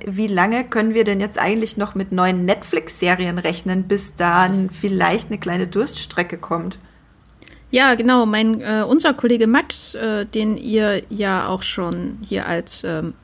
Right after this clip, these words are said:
Speaker 2: Gat-, Gast im Podcast habt, der auch immer in den Livestreams zu Walk-, äh, Livestreams zu The Walking Dead drin ist, der hat da bei uns bei Moviepilot einen Artikel geschrieben.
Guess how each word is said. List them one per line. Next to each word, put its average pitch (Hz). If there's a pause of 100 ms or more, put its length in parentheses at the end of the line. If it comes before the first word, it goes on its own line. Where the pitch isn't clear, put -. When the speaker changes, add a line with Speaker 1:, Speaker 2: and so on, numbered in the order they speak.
(160)
Speaker 2:
Gat-, 247
Gast 254
im 240
Podcast 285
habt, 262
der 214
auch 214
immer 220
in 214
den 208
Livestreams 226
zu 208
Walk-, 196
äh, 208 (140)
Livestreams 240
zu 226
The 214
Walking 202
Dead 220 (480)
drin 254
ist, 254
der 220
hat 220
da 226
bei 220
uns 214
bei 220
Moviepilot 233
einen 196
Artikel 277
geschrieben. 247